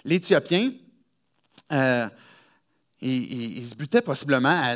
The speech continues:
à Jérusalem avec une difficulté peut-être d'intégrer, peut-être qu'il était exclu de différentes façons. C'est un homme d'une autre nation, il est un eunuque, et puis il ne peut pas avoir, euh, cette proximité-là.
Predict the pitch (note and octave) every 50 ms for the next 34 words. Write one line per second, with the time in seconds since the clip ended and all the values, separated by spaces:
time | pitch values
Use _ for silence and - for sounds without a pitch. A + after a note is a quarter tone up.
0 | A#2 A2+ F#2 G#2+ A#2 A2 A2 D3 C#3+ D3+ C#3 B2+ C#3+ A2+ A#2+ B2+ C3+ C#3+ D#3+ F3
1 | D3 A#2 A#2 G#2+ C3+ C3+ - - - B2 A#2 A#2 C#3 F3 G3 - - - G3 D3+
2 | - - E3+ F#3+ F3 - - D3+ D#3 D3 C3+ D3 E3 E3 D#3 - D#3 C3 A#2+ C3
3 | C3 C#3 B2 - B2 - D#3 E3+ D#3 C3+ A#2 - C#3 B2+ A#2+ - - - F3 E3
4 | C3+ B2 - - - D3+ C#3 D3+ D3 - - C3+ A2+ - - D3+ C#3 C#3+ D3+ D3
5 | - - - - - - - - C#3 C3+ C3 C3 D3+ E3 E3+ E3 D3 C3 C3+ C3
6 | C#3+ E3 F3 E3+ E3+ E3+ D3 C#3 C3+ B2 A2+ - - D#3 D#3 D3 D3+ D#3+ E3 D3
7 | C3 B2 - D3 C#3 C#3 E3 F3+ F3 D#3 D#3+ F3 F3+ F3 - - _ _ _ -
8 | - - - D3+ C#3+ C#3 - - - - C#3+ D3 D3 D3 C3+ - D3+ C3+ - E3+
9 | F3+ F3+ F3 E3 D3 C3 D3+ D3+ D#3+ D#3+ E3 D#3+ D3 C3 C#3 B2+ B2 - C#3+ A#2+
10 | - - F#3+ F3+ F3 - - E3 D#3 C#3+ - D#3 C3+ C3+ D3+ F3 F#3+ G3+